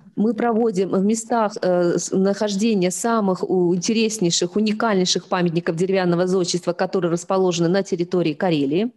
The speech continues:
Наш музей, э, также имеет, как уже упоминалось, мы имеем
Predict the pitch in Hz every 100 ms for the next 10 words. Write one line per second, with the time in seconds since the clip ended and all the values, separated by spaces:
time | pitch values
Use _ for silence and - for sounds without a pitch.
0 | _ _ 196 254 277 247 262 220 277 320
1 | 277 214 208 196 - 214 220 202 202 196
2 | 202 196 - 196 196 196 180 160 196 190
3 | 196 262 269 214 202 202